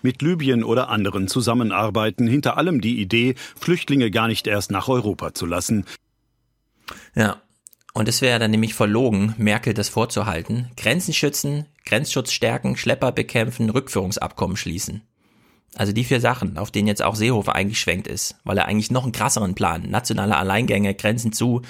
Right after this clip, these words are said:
Speaker 2: Menschen stehen auf europäischem Rechtsgebiet in Österreich im Wald. Und Österreich will sich auch nicht kümmern. Ja, es gibt,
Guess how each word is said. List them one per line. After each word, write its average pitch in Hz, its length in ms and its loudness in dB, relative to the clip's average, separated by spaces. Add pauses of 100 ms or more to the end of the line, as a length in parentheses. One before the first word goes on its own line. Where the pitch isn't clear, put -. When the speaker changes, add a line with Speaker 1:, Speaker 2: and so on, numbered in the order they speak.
(260)
Speaker 2:
Menschen 117 300 0
stehen 107 240 2
auf - 140 -2
europäischem 113 500 0
Rechtsgebiet 107 560 -2
in 135 240 2
Österreich 113 500 0
im 101 140 -2
Wald. 110 340 -2 (840)
Und 107 100 0
Österreich 104 380 0
will 104 80 2
sich 107 200 -4
auch 110 80 2
nicht 120 160 -2
kümmern. 95 340 -4 (520)
Ja, 117 300 0
es - 160 -2
gibt, - 300 -2